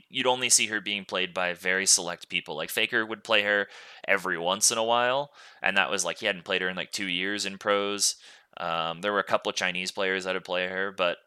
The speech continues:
about the, after that, it was, she was gone. She was just not present anywhere, so it's always good to see more diversity.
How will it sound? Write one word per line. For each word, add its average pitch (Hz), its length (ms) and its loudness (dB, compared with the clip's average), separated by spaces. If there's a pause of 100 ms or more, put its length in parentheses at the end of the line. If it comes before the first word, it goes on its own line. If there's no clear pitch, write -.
about 92 300 2
the, - 180 -6
after 92 260 2
that, 87 220 0
it 80 100 -4
was, - 440 -2
she 101 140 -4
was 92 100 -8
gone. 82 400 -4 (340)
She - 120 -10
was 90 100 -8
just 90 180 -6
not 82 300 -2 (120)
present 78 360 -4
anywhere, 78 380 -8
so 76 280 -4 (460)
it's - 80 -6
always 165 220 6
good 85 140 -6
to - 60 -10
see 87 120 0
more 76 160 -12
diversity. 71 520 -8